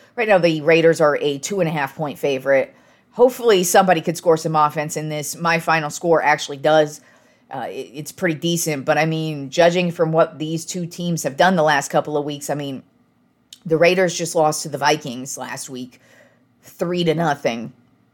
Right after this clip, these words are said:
And the Chargers just beat the New England Patriots two weeks ago, six to nothing. Chargers did lose Justin Herbert for the rest of the season, their quarterback. He, uh, broke a finger on his, uh, his throwing hand,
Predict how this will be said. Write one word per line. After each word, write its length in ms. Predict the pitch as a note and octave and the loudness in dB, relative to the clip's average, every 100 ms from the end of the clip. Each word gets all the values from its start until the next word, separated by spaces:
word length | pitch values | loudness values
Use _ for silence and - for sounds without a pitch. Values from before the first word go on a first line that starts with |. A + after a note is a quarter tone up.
| _ _ _ _ _ | _ _ _ _ _
And 400 | E3 E3 D#3+ D3+ | 2 4 2 0
the 80 | C#3 | -2
Chargers 500 | C3 G#3+ G#3 E3+ D#3+ | 4 4 4 2 -4
just 240 | D#3+ C#3+ | -6 -8
beat 200 | - E3 | -6 -6
the 60 | D#3+ | -4
New 140 | D#3 | -4
England 240 | D#3 D#3 D3 | -2 -2 -2
Patriots 560 | D#3+ D3 D#3+ C#3+ C#3+ | -4 -4 -4 -6 -6
two 200 | - F#3 | -10 -8
weeks 280 | F3 D#3+ - | -4 -4 -4
ago, 380 | D3 D3+ C3 A#2+ _ _ _ | 0 2 2 -2 _ _ _
six 520 | - - - G3 E3+ - | -8 -4 -2 -2 -4 -6
to 140 | D#3+ | -8
nothing. 460 | A#2 F2 - - - _ _ _ _ | -8 -12 -20 -20 -20 _ _ _ _
Chargers 580 | - D#3+ E3 E3+ E3+ E3 | 2 4 4 4 0 0
did 340 | D#3 F3 F#3+ | -4 -2 0
lose 160 | F#3+ F#3 | 0 0
Justin 320 | F#3+ F3 F3+ | 2 2 2
Herbert 420 | E3 E3+ E3 E3 | 2 4 4 0
for 120 | - D#3 | 0 0
the 80 | |
rest 240 | D3+ D#3 - | 2 2 0
of 60 | |
the 80 | D3 | -8
season, 320 | D3 D#3 D3+ | -6 -6 -6
their 100 | D3 | -8
quarterback. 640 | C3+ E3 D#3 D#3 D#3 D3+ - - _ | 0 2 2 2 2 2 -6 -20 _
He, 340 | _ D#3 D3+ D3 | _ -6 2 4
uh, 220 | C#3+ C#3 | 6 6
broke 220 | D#3+ D#3+ | 4 2
a 40 | |
finger 320 | D#3+ E3+ D#3+ D#3+ | 0 0 4 4
on 160 | D3+ | 4
his, 280 | E3 D3 D3+ | 0 -4 2
uh, 240 | D3 C3+ | 4 6
his 200 | B2+ C#3 | 2 -4
throwing 380 | - F#3 F#3 E3 | 2 4 6 4
hand, 400 | B2+ B2+ G#2+ G#2+ | -2 -8 -10 -14